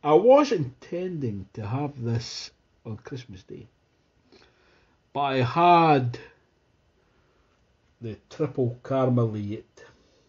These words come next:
triple Carmelite beer in, and that was super strong, and I couldn't finish that in time to have this. So it took, like,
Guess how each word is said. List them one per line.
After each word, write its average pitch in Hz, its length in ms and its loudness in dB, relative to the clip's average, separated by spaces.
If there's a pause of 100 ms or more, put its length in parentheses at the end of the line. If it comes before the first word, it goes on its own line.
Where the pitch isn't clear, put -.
(420)
triple 123 320 -14
Carmelite 117 680 -4
beer 107 260 -8
in, 104 220 -10 (1800)
and 107 200 -14
that 147 240 4
was 120 260 -2 (500)
super - 480 -8
strong, 117 720 -6 (320)
and 113 140 -12
I 113 120 -6 (100)
couldn't 131 340 -8
finish 113 380 -8
that 113 180 -12
in 92 100 -18 (120)
time 101 280 -12 (1300)
to 127 100 -12
have 101 280 -10
this. - 380 -12 (520)
So 127 140 -2
it - 180 -4
took, - 260 -6
like, 117 300 -8